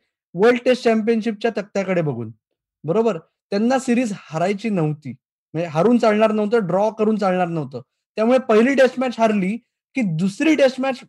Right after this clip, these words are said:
usually असं होतं की ते कॉम्पेन्सेट करण्यासाठी होम टीम जास्त ॲडव्हान्टेज घेते पहिली टेस्ट मॅच हारल्यानंतर, जे आपण चेपॉकला बघितलं.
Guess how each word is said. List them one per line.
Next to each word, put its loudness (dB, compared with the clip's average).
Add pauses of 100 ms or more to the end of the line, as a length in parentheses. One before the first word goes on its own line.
usually 0
असं 2
होतं -4 (580)
की -2
ते -2
कॉम्पेन्सेट 0
करण्यासाठी 0
होम 0
टीम -6
जास्त -4
ॲडव्हान्टेज 2
घेते -6
पहिली -4
टेस्ट -8
मॅच -8
हारल्यानंतर, -8 (520)
जे 2
आपण 2
चेपॉकला 0
बघितलं. -4